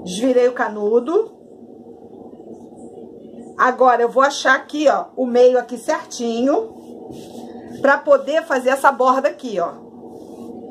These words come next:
Essa borda aqui tem que ser do mesmo tamanho dessa borda aqui. Então, como é que você faz? Acha o meio aqui, dobra, tá? E passa pra vincar direitinho, pra depois a gente fazer o bico. Então, segura aí. Bem, turma, aqui.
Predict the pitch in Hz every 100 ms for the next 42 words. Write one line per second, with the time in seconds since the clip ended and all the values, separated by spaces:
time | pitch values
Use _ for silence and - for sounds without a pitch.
0 | - - - 240 240 247 247 302 311 277
1 | - 277 247 269 403 359 359 311 277 277
2 | 302 302 302 254 269 269 294 233 - -
3 | - - - - - - - - - -
4 | - - - 262 277 311 330 320 214 202
5 | 240 285 269 240 226 254 262 269 320 415
6 | - - - - - - 214 220 220 240
7 | 254 311 392 - - _ - - - -
8 | - - - - 202 277 - - - -
9 | - 240 269 - 262 294 320 302 302 339
10 | 349 285 277 294 339 339 247 170 151 -
11 | - - 214 233 247 269 269 269 - 254
12 | 254 254 233 170 - - - - - -
13 | 214 220 208 269 359 262 226 - 156 160
14 | 208 - 175